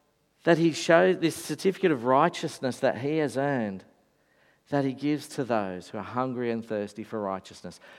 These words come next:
for those who trust him, for those who believe in him, for those who have faith in him, he gives his certificate of righteousness. And you know what that does?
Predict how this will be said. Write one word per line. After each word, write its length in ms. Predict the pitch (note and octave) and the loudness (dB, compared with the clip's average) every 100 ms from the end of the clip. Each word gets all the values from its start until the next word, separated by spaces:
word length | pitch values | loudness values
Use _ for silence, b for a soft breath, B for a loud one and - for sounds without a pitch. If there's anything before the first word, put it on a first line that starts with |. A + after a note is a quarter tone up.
| B | B
for 140 | E3 | 6
those 300 | D#3+ E3 E3 | 8 10 8
who 120 | D3+ | 0
trust 440 | C3+ - D3 C#3 - | -4 2 2 2 -2
him, 180 | G#2+ F#2+ | -8 -6
for 140 | C3+ | 0
those 400 | D3 D3+ D3+ - | 6 6 6 0
who 160 | D3 C3 | -4 0
believe 480 | C3+ C3 D#3 D3+ | 0 2 4 4
in 80 | B2+ | 0
him, 160 | G#2+ F2 B B | -4 -8 B B
for 100 | D#3+ | 8
those 240 | F3 F3+ D#3+ | 10 10 8
who 60 | |
have 180 | C#3 A#2+ | 4 4
faith 560 | - - D3+ F3 E3 - | 0 2 4 4 0 -2
in 240 | D3 C#3 | 0 0
him, 540 | B2 D3+ D#3+ A#2 A#2+ - b b b | 0 0 2 0 -4 -8 b b b
he 140 | E3 | 2
gives 380 | D#3 G#3+ D3+ - | 6 8 8 4
his 160 | D3 | -2
certificate 560 | - - F3+ D#3 - D#3+ | -2 0 0 0 2 2
of 140 | D3 | 4
righteousness. 920 | C#3+ D3 E3 E3+ D#3 - A#2+ - - _ _ _ _ _ _ _ _ _ b b b | 2 2 2 0 -6 -4 -6 -6 -18 _ _ _ _ _ _ _ _ _ b b b
And 80 | F3 | 6
you 60 | |
know 100 | G3+ | 8
what 120 | F#3+ | 8
that 140 | F#3+ E3+ | 6 6
does? 240 | F3+ D3 | 6 6